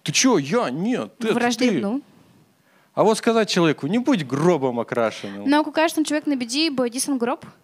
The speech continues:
Speaker 1: Фраза сразу приобретает вот какой-то окрас.
Speaker 2: и тази, този израз придобива някаква друга окрас,
Speaker 1: Сразу
Speaker 2: друг
Speaker 1: у
Speaker 2: окрас.
Speaker 1: человека такой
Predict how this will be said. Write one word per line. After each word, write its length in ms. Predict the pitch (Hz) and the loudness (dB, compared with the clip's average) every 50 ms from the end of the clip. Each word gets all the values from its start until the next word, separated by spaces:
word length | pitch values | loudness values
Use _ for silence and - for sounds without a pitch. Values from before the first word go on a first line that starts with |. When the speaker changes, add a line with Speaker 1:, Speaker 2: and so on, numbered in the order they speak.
| _ _ _ | _ _ _
Speaker 1:
Фраза 480 | - - 180 175 202 247 262 208 214 185 | -10 -4 0 4 4 4 4 4 2 0
сразу 460 | - - 220 247 277 285 240 247 208 | 2 2 2 2 2 2 2 0 0
приобретает 760 | - 214 226 220 202 208 220 214 196 247 262 247 220 208 208 - - - | 2 2 2 2 2 0 0 0 2 2 2 2 2 0 -2 -6 -8 -2
вот 160 | 185 190 185 - - - | -2 -2 -2 -4 -16 -6
какой-то 460 | - 190 - 247 240 220 233 208 202 | -6 -4 -2 0 -2 0 2 0 0
окрас. 640 | 196 - - 226 214 196 139 101 90 - - - - _ - | 0 0 0 2 2 4 2 0 -2 -6 -20 -20 -20 _ -20
Speaker 2:
и 80 | 277 254 | -18 -10
тази, 380 | - 294 320 311 294 311 311 - - - - _ - - - | -6 -6 -6 -4 -6 -8 -8 -10 -12 -20 -20 _ -20 -16 -6
този 280 | - 277 302 254 240 262 | -2 -2 -2 -2 0 0
израз 500 | 302 311 285 285 294 320 311 - - - - | 0 0 2 0 0 0 -2 -4 -10 -8 -6
придобива 480 | 254 233 247 226 233 254 269 285 285 | -4 -2 -2 -2 0 0 0 0 0
някаква 400 | 269 240 226 240 _ - - 220 | 0 -2 -6 -8 _ -12 -14 -14
друга 560 | 214 208 220 247 247 262 247 220 202 196 - - | -12 -10 -12 -8 -6 -6 -4 -4 -6 -6 -8 -12
окрас, 520 | - - - 214 202 202 - - - - - | -16 -12 -8 -8 -8 -8 -8 -12 -16 -16 -10
Speaker 1:
Сразу 400 | - - - - 180 233 254 226 | -8 -4 0 4 4 4 4 4
Speaker 2:
друг 80 | 247 226 | 2 0
Speaker 1:
у 20 | |
Speaker 2:
окрас. 120 | 202 - - | 0 2 2
Speaker 1:
человека 480 | 202 196 196 190 233 233 233 - 208 | 2 2 2 2 0 0 0 0 -2
такой 440 | 180 - 185 - 226 214 214 190 | 0 -2 -2 0 2 2 2 2